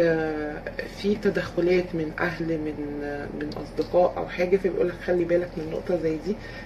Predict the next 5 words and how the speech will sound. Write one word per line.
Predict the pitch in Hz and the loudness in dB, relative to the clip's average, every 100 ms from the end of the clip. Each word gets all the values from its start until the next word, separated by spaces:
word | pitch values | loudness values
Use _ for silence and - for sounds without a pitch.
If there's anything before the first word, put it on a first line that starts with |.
| - | -2
لانها | 180 170 170 196 196 170 - - | 0 0 2 2 2 0 -4 -12
بتخلي، | - - 190 196 190 180 160 | -8 2 6 6 6 2 2
آه، | - 160 156 151 - - - - - | 2 2 2 -2 -4 -10 -12 -4 0
آه، | - - - | 0 -2 -4
بت-، | 160 - - 160 151 | -6 2 8 8 8